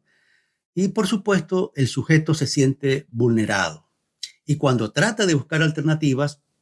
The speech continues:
pierde su identidad. Siempre hay una búsqueda, pero es infructuosa. En este caso, pierde su identidad como ser humano, pierde su identidad física y de ser un hombre se convierte en un,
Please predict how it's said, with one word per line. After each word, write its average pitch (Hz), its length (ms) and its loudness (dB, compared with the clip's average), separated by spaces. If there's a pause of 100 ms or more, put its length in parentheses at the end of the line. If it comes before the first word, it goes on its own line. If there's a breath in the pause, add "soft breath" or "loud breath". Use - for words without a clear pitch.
(300)
pierde 156 340 0
su 135 140 -4
identidad. 101 600 -2 (1300)
Siempre 185 440 0
hay 147 80 2
una 139 140 0
búsqueda, 113 480 -8 (460)
pero 123 180 2
es - 300 -2 (320)
infructuosa. 113 640 0
En 113 60 -6
este 165 340 -2
caso, 160 360 -2 (480 soft breath)
pierde 175 300 2
su 196 140 -6
identidad 139 540 0
como 123 240 0
ser 135 180 -2
humano, 151 460 2
pierde 147 240 0
su 156 100 -4
identidad 117 380 0
física 160 520 0 (200 loud breath)
y 139 80 -2
de 117 100 2
ser 151 160 0
un 151 140 4
hombre 139 220 -2
se - 120 -14
convierte 135 640 0
en 107 140 -2
un, 117 400 0